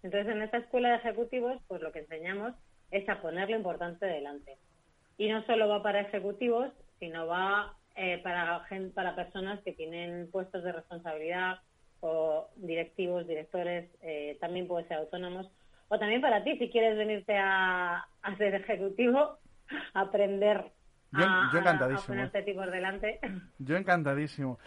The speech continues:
Speaker 1: Pues estás invitado.
Speaker 2: Gracias, gracias. María, tengo una, una pregunta que nuestros oyentes que, que a mí me van a querer saber, saber y un poco que les aclares, para que nos hables de saltar más,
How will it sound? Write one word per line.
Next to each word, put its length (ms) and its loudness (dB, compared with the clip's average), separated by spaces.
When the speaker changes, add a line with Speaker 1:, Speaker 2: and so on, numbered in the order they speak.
Speaker 1:
Pues 260 2
estás 280 -2
invitado. 520 -2
Speaker 2:
Gracias, 500 2
gracias. 420 2
María, 280 0
tengo 160 -4
una, 180 0
una 200 0
pregunta 420 -2
que 80 -4
nuestros 240 -6
oyentes 560 -2
que, 340 -4
que 60 -16
a 40 -12
mí 100 -8
me 60 0
van 120 2
a 40 -2
querer 200 -4
saber, 480 -4
saber 420 -2
y 100 -2
un 80 -2
poco 180 -6
que 60 0
les 160 -4
aclares, 440 -2
para 240 0
que 100 -4
nos 180 -2
hables 300 0
de 460 0
saltar 600 0
más, 320 2